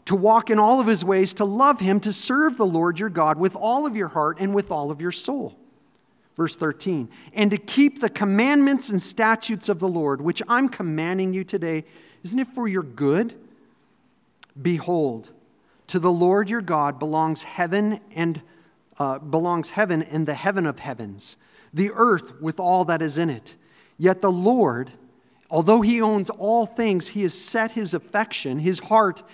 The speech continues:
in love on your fathers and chose their offspring after them.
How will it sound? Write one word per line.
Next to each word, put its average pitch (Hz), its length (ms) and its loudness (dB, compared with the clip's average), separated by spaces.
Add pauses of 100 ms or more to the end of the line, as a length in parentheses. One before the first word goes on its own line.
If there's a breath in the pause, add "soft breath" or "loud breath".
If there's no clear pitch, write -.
(200 loud breath)
in 185 260 2
love 170 420 4 (320 loud breath)
on 180 200 2
your 180 100 2
fathers 180 720 -2 (260 soft breath)
and 175 160 2
chose 202 460 0
their 220 400 0
offspring 156 840 -2
after 160 360 -4
them. 143 400 -4